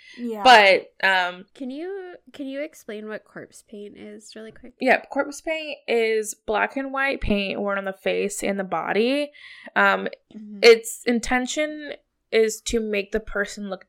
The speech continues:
Speaker 2: dead or demonic. That's corpse paint.
Speaker 1: I don't need paint to do that.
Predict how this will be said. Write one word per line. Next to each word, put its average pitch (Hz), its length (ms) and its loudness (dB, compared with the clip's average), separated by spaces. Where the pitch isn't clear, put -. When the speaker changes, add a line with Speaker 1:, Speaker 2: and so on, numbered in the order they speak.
Speaker 2:
dead 170 440 0
or 185 160 -4
demonic. - 680 -14
That's 196 220 4
corpse - 340 -8
paint. - 240 -6
Speaker 1:
I 214 100 -2
don't 320 180 -6
need 190 260 -12
paint 185 320 -12
to 190 80 -10
do 185 200 -12
that. 220 340 -10